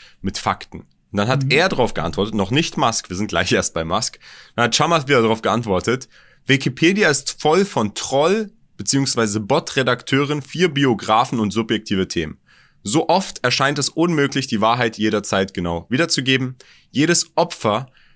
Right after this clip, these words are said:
Speaker 1: kann jedes Profil kontinuierlich mit beliebigem Unsinn aktualisieren. Es ist immer noch ein wertvoller Ort,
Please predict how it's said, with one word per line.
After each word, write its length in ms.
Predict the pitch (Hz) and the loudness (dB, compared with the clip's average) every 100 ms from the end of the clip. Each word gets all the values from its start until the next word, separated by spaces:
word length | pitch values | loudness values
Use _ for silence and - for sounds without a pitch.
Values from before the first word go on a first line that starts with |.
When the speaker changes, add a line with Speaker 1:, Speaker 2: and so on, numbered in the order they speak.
| _ _ _ _ | _ _ _ _
Speaker 1:
kann 220 | - 139 | -4 0
jedes 280 | 127 170 180 | 2 2 0
Profil 420 | - 143 131 120 | -2 -2 2 0
kontinuierlich 1000 | - 147 196 220 190 135 117 92 110 - - | 2 0 2 2 2 2 2 2 0 -6 -4
mit 200 | 107 - | -4 0
beliebigem 600 | 113 147 180 165 165 101 | 0 2 0 0 -2 -2
Unsinn 440 | 151 185 143 123 - | 0 2 2 0 0
aktualisieren. 760 | 113 - 113 107 92 85 90 _ _ _ | -4 0 0 0 -2 -4 -6 _ _ _
Es 100 | 104 | -4
ist 160 | 110 - | -2 -2
immer 180 | 143 | 0
noch 200 | 143 139 | 0 0
ein 180 | 101 92 | 0 2
wertvoller 400 | 107 113 120 104 | 0 0 0 0
Ort, 340 | 73 90 - | 0 -2 -4